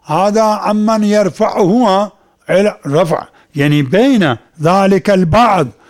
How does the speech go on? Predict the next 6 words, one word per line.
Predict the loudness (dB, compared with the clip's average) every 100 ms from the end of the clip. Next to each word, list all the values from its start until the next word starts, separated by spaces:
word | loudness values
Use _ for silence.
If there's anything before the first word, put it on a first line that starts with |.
| _ -4
وبين | -2 0 0 0
الإمام | -2 0 0 0 0
هناك | 0 0 0 -2
شخص | -2 -2 -4 -2 0 2 0 -4 -10 _ -4
هذا | -2 0
المجهول. | 0 0 -2 -4 -4